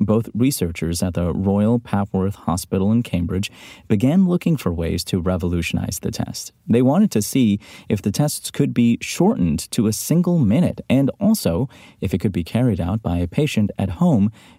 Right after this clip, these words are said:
using a Venue two. The watch was connected to a secure and dedicated clinical trial platform built by Apparito, a Wrexham-based developer, for testing. This was then sent out to patients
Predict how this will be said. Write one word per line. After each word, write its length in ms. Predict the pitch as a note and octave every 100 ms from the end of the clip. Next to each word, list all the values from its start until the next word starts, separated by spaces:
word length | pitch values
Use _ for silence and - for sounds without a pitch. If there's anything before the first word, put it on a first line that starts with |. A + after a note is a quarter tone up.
| _
using 300 | - D#2 F2
a 60 | G#2
Venue 340 | F#2 E2 F#2+
two. 300 | G#2 E3 B2+ - _ _ -
The 60 |
watch 240 | A#2 C3 -
was 120 | D#3+
connected 380 | - B2 G#2+ A#2+
to 120 | -
a 80 | A2
secure 560 | G2+ - - A2 A2 A#2
and 240 | - A2 G#2+
dedicated 640 | G#2+ G#2+ G#2 G2 G2+ G2
clinical 420 | - A2+ A2+ G#2
trial 340 | G#2+ - F#2 F2
platform 540 | - F2 E2 F#2+ F#2+
built 280 | F2+ F#2+ F#2
by 240 | - F2 F2+
Apparito, 580 | G2+ F2+ F#2+ D3+ F#2+ - -
a 160 | F#2+ E2+ - - -
Wrexham-based 720 | G2 F#2+ - E2+ E2 F2 -
developer, 460 | E2+ E2 E2+ F#2+ G#2
for 240 | - G2+
testing. 580 | - - D#2+ - F2 - _
This 200 | A#2 -
was 200 | G#2+ -
then 380 | - F#2+ G2+ F#2+
sent 280 | F#2 G2 F2
out 160 | F2+ F2+
to 80 | E2
patients 460 | G2+ G2 F#2 F2